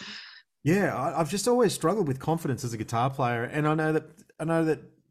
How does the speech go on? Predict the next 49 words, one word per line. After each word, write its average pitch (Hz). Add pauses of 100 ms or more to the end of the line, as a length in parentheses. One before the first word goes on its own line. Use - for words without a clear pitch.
(120)
a 156
lot 170
of 165
people 156
flatter 139
me 135
and 123
say 123
that, 117
you 123
know, 113 (160)
"We 127
see 160
you 151
live 123
and 107 (440)
it 110
looks 131
like 123
you 117
love 127
it." 120
And 131
I, 131 (280)
my 131
answer 160
to 131
that 135
is 120 (640)
live 139
and, 123
and 113
in 117
the 113
studio 117
are 101
completely 110
different 104
environments. 95
And 113
I'm 139
so 135
happy 117
to 104
pick 120
up 101
a 98
guitar 104
and, 90